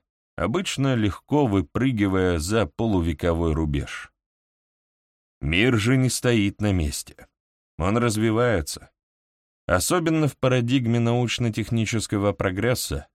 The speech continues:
когда каждые десять-двадцать лет нередко меняется поколение технических изделий.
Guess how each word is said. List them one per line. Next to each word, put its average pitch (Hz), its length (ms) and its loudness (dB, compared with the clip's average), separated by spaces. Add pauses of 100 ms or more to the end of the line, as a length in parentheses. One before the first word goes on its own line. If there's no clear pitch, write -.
(280)
когда 82 320 0
каждые 82 420 2
десять-двадцать 73 1200 -2
лет 104 300 -2
нередко 92 480 -2
меняется 98 500 -2
поколение 92 560 -2
технических 92 840 -4
изделий. 78 560 -4